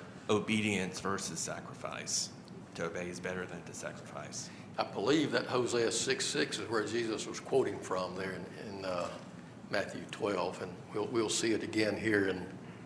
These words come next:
Speaker 2: in Luke. I forget if it's fourteen or fifteen, but we'll see it again a little bit later, same, same thing. Okay, we got five minutes. Um,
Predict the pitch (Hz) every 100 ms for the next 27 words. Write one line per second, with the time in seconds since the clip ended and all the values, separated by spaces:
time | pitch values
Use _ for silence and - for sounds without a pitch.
0 | - 101 107 - - - - - - -
1 | - - - - 101 101 95 - - -
2 | 110 - 110 101 101 107 - 101 95 -
3 | 117 117 120 113 104 107 107 101 107 98
4 | 95 101 - 107 - - - 101 95 -
5 | - 107 101 95 107 - - - - -
6 | - - - - - - - - - -
7 | - - 139 135 131 92 - 85 104 98
8 | - 113 110 - - - - - - 113
9 | 92 90